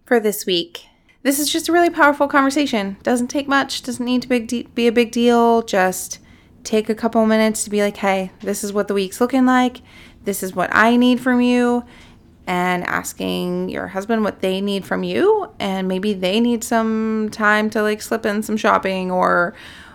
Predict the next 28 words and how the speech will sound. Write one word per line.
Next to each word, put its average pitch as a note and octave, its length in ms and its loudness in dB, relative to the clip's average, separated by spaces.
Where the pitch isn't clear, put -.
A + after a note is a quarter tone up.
whatever A3+ 260 4
it G3+ 80 2
may G#3 160 0
be, F#3+ 400 0
just F#3 300 -6
to G3 160 -4
have G3 500 2
the F#3 440 -2
conversation F3+ 640 -4
to - 100 -4
get F#3 240 -4
on F#3 160 -2
the F3+ 80 -6
same F#3 260 -6
page. - 480 -10
Such - 380 0
a - 60 -4
powerful - 420 -2
tool. - 420 -4
And A3 220 4
then, G#3+ 640 2
um, G3+ 320 2
the A3+ 80 0
next C#4 280 2
one, A#3+ 300 4
like, F#3+ 300 0
episode G#3 400 0
seventy-one, A3+ 920 0